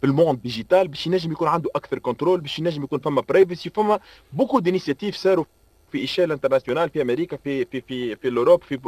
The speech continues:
في دوتر بي. دونك اليوم البرايفسي ايشيل موجود عند الناس الكل،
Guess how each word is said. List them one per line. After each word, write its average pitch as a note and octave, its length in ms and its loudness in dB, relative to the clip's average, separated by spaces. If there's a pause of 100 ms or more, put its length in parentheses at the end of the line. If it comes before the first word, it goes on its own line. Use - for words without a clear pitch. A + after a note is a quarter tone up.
في C3+ 80 -4
دوتر C3 280 -2
بي. F#2+ 260 -6 (400)
دونك D#3+ 180 4
اليوم A#3 240 4
البرايفسي A3 800 4
ايشيل G#3 480 4 (140)
موجود D#3+ 480 0
عند C#3+ 200 2
الناس C#3 220 0
الكل، F3+ 320 0